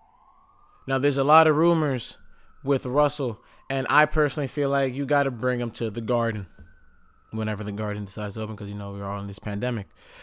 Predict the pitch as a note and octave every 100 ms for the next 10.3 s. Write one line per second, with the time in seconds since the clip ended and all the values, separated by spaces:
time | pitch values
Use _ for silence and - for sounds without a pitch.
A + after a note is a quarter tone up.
0 | - - G#2+ C#3+ D#3+ B2 - - - -
1 | - - - - E3+ F3 E3+ E3 E3+ D#3
2 | E3 D#3 D#3+ E3+ C#3 - _ _ _ _
3 | _ _ _ D#3 F3 G#3+ A#3+ G#3+ G#3 G#3
4 | G3 F3+ F#3 F3 F3+ F3+ E3+ E3+ E3+ D#3+
5 | D#3 D#3 D3+ D3+ - D#3 D3+ D3+ - C#3+
6 | - C#3 C#3 C3+ - - - - A#2 A2+
7 | D#3 C3 - - - _ _ _ C#3+ C#3+
8 | C3 A2+ G#2 - D3 - D3+ C#3 - F#3+
9 | G3 D#3+ D#3 D#3 - D#3 C3 D3+ D3+ C3
10 | A2+ -